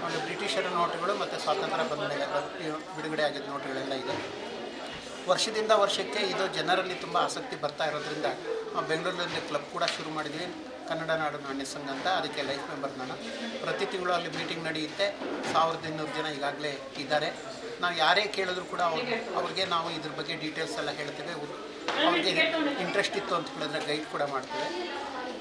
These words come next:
ಕಳೆದ ವರ್ಷಕ್ಕಿಂತ ಇಲ್ಲಿ ತುಂಬ ಚೆನ್ನಾಗಿ ನಡೀತಾ ಇದೆ ಇಲ್ಲಿ. ಯಾಕಂದರೆ ಇಡೀ ಕರ್ನಾಟಕದಲ್ಲಿ ಈ ಮ್ಯೂಸಿಯಮನ್ನು ಅರೇಂಜ್ ಮಾಡಿದಷ್ಟು ನೀಟಾಗಿ ಎಲ್ಲೂ ಕೂಡ ಮಾಡಿಲ್ಲ.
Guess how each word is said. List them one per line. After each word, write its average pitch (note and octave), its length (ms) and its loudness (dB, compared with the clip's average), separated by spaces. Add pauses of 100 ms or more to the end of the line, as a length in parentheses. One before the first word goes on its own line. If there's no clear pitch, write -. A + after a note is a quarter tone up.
ಕಳೆದ G3+ 200 6
ವರ್ಷಕ್ಕಿಂತ G#3 520 2
ಇಲ್ಲಿ F#3 280 4
ತುಂಬ E3+ 240 0
ಚೆನ್ನಾಗಿ D#3 360 0
ನಡೀತಾ D#3 280 -2
ಇದೆ D3 140 0
ಇಲ್ಲಿ. C3+ 200 -2 (560)
ಯಾಕಂದರೆ F#3+ 440 4 (440)
ಇಡೀ - 220 4
ಕರ್ನಾಟಕದಲ್ಲಿ G3 680 4
ಈ F3+ 260 0
ಮ್ಯೂಸಿಯಮನ್ನು F#3 880 2
ಅರೇಂಜ್ F3 260 4
ಮಾಡಿದಷ್ಟು D#3+ 600 0
ನೀಟಾಗಿ E3 460 -2
ಎಲ್ಲೂ D3 220 -4
ಕೂಡ D#3+ 160 -2
ಮಾಡಿಲ್ಲ. C#3 380 -2